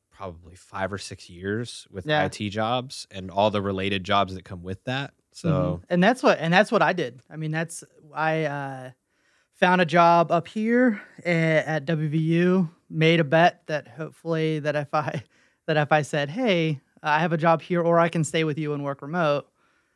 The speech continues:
Speaker 2: uh, that paid off luckily, uh, or I don't know what, I w-, would have still moved up here. But, um,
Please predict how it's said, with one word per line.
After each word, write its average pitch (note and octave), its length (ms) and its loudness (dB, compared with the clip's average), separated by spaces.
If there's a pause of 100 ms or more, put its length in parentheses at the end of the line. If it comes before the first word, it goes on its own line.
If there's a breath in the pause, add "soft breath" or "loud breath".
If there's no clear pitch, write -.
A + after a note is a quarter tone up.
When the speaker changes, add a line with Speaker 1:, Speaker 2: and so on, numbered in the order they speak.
(360)
Speaker 2:
uh, D3 320 2
that D3 200 -2
paid E3+ 160 2
off D#3 220 4
luckily, D3+ 440 -2 (240)
uh, D#3 60 -10
or C#3+ 400 -4 (240)
I D3 80 -6
don't C#3+ 120 -6
know C#3 120 -6
what, C3+ 380 -6
I D3 100 -10
w-, D3 200 -16 (160)
would D3 60 -12
have C#3+ 140 -12
still D3+ 180 -4
moved C#3 220 -8
up C3+ 120 -4
here. C#3 200 -8 (440 soft breath)
But, F3 360 4
um, D3+ 720 -4